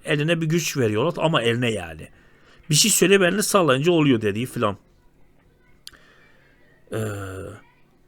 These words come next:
ama filmin sonunda adam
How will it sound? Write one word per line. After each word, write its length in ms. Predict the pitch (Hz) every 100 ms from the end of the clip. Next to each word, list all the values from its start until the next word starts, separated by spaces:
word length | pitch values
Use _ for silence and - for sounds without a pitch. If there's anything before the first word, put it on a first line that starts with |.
| _ - _ _ _ _
ama 220 | - 202 240
filmin 260 | 226 262
sonunda 720 | 262 - 202 202 220 294 330 - _ _ _ _ _ _ _
adam 420 | - 147 233 285